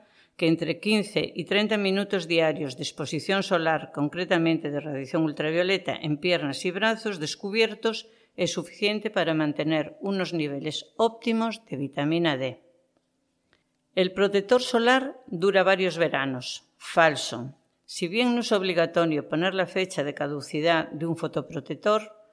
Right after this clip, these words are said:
los envases en el etiquetado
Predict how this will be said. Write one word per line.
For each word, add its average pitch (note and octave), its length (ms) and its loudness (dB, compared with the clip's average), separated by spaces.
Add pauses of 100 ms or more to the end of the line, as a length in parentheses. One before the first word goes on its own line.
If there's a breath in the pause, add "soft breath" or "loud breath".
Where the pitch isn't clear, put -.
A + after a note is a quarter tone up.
(320 soft breath)
los D#3 280 -4
envases E3 800 0
en D#3 240 -2
el D3 100 -4
etiquetado D#3 920 0